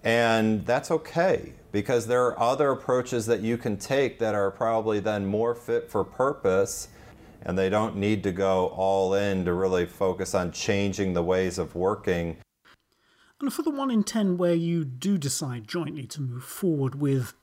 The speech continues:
Speaker 2: uh, a commitment to zero-based budgeting, what can you do and what can the executives do themselves to get ready to get this off the ground successfully?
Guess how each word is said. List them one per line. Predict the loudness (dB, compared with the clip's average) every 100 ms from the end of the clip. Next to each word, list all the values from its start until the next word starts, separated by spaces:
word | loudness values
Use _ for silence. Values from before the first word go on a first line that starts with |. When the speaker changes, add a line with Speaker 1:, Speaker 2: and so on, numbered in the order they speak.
| _
Speaker 2:
uh, | -8 -8 -8
a |
commitment | 0 2 4 2 -4
to | -4
zero-based | -2 0 0 -2 -4 -2
budgeting, | -2 -2 -4 -4 -6 -10 -20 -20 -20 -20 _ _
what | -6 -4
can | 2 2
you | 4 4 2
do | 2 2 2 -2 _ -8
and | -4
what | -4
can | -2 0
the | 0
executives | 0 -4 -4 -4 -2
do | 0 0
themselves | 0 0 2 4 4 0 -4 -10 -16 -20 _ _
to | -12
get | -12 -8
ready | -4 0 0
to | 0 -2 0 2 0 -4 _ _ _
get | -8 -4
this | -2 -2
off | -4
the | -6
ground | -2 0 0
successfully? | 0 -2 -2 0 -2 -2 -8